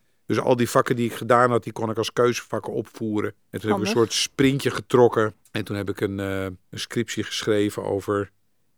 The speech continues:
Speaker 1: interne communicatie bij organisatieverandering.
Speaker 2: Mhm.
Speaker 1: Eh, en eigenlijk is, is dat, als je goed bekijkt, ook waar ik nu nog mee bezig ben.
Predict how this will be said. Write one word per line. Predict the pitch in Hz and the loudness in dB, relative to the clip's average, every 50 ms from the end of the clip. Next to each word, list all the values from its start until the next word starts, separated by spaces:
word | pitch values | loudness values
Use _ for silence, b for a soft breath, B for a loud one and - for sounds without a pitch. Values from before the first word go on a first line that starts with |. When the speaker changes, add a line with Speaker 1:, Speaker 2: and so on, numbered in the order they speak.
| _ | _
Speaker 1:
interne | - 131 143 147 - - 139 123 120 113 110 - | 0 0 0 0 2 4 6 6 6 6 2 0
communicatie | - - 117 110 110 104 - - 127 123 127 117 - - 104 | 0 0 0 0 0 -2 -2 -2 -2 0 0 -2 -2 -2 0
bij | 107 110 | 2 2
organisatieverandering. | 107 113 117 104 - - 107 95 120 117 131 139 - - 135 - - 127 131 127 127 123 120 123 127 147 151 - _ _ _ _ | 2 2 2 0 0 -2 -2 -2 0 0 0 -2 -4 -6 -6 -8 -4 -2 0 0 2 2 2 2 2 0 -2 -8 _ _ _ _
Speaker 2:
Mhm. | 247 214 190 208 220 226 262 _ _ _ | -6 -6 -4 -4 -6 -8 -10 _ _ _
Speaker 1:
Eh, | _ - 110 104 101 101 104 101 98 101 98 98 | _ -6 -6 -4 -4 -2 -2 -2 0 0 0 0
en | 101 95 - - 107 104 104 | -2 -4 -6 -6 -6 -6 -6
eigenlijk | 107 - 110 110 104 110 101 - - - _ _ _ _ | -4 -2 -2 -2 -2 -2 -4 -6 -10 -18 _ _ _ _
is, | - 104 98 - - - | -8 -6 -6 -8 -10 -8
is | - 104 95 | -8 -6 -4
dat, | 104 101 95 - - - _ _ _ | -4 -4 -6 -8 -14 -20 _ _ _
als | - 101 - - | -12 -10 -10 -8
je | 98 95 - - - _ | -10 -10 -12 -14 -18 _
goed | - - 120 107 95 | -14 -12 -12 -8 -8
bekijkt, | 104 - - 104 101 101 98 - - | -8 -6 -4 -2 -2 -2 -2 -4 -4
ook | 110 104 95 - | -6 -6 -4 -2
waar | - 104 101 98 | -2 0 0 0
ik | 95 - | 0 -2
nu | - 110 107 104 | -4 -4 -2 -2
nog | 104 101 98 - - - - | -4 -6 -8 -10 -14 -16 -10
mee | 104 104 101 | -8 -8 -4
bezig | 95 104 104 104 98 - - | 0 0 0 0 0 -4 -6
ben. | - 107 101 98 98 98 | -4 -4 -2 -2 -4 -8